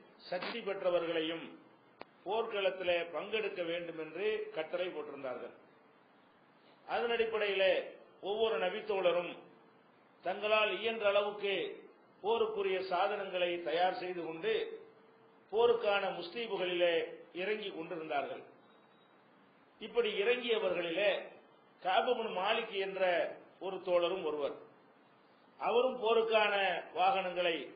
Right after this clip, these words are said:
ஒட்டகம், குதிரைகளை தயார் செய்கிறார். அதற்கான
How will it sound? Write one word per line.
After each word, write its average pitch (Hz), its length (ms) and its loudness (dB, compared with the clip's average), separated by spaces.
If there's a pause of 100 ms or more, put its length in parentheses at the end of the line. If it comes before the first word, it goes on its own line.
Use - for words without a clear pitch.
ஒட்டகம், 185 400 -2
குதிரைகளை 170 540 -2
தயார் 165 320 2
செய்கிறார். 175 580 0 (880)
அதற்கான 220 880 0